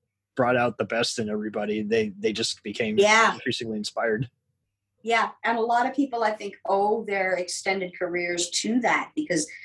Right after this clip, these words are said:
Speaker 2: they were so memorable that other writers, producers, directors, and creators wanted to work with them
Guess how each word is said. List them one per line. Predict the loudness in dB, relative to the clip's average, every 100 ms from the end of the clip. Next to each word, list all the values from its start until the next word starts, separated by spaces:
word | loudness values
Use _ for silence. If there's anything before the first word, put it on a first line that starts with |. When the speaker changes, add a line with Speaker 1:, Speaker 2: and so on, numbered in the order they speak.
| -20 -2
Speaker 2:
they | 0
were | 2 2 2
so | 2 0 2 2
memorable | 0 0 2 2 0 0 -2
that | -4 -2
other | 0 0 0
writers, | -2 -2 -2 -2 -6 -4
producers, | -4 -2 0 -2 -2 -6 -4
directors, | 2 2 2 0 2
and | 0
creators | -2 0 2 2 0 -2
wanted | -4 -2 -2
to | -2
work | 0 0 2
with | 0 0
them | -2 -4